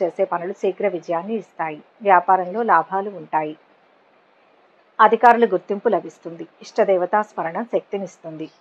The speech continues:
మొత్తం మీద ఈరోజు రాశి వారికి మిశ్రమ ఫలితాలు గోచరిస్తున్నాయి. కన్యా రాశి.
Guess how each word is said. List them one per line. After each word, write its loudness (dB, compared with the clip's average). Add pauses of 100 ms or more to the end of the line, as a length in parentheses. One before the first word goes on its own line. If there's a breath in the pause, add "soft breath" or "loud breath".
(300)
మొత్తం 4
మీద 4 (160)
ఈరోజు 0
రాశి -2
వారికి 0
మిశ్రమ -4
ఫలితాలు 0
గోచరిస్తున్నాయి. -6 (1300)
కన్యా 8
రాశి. 0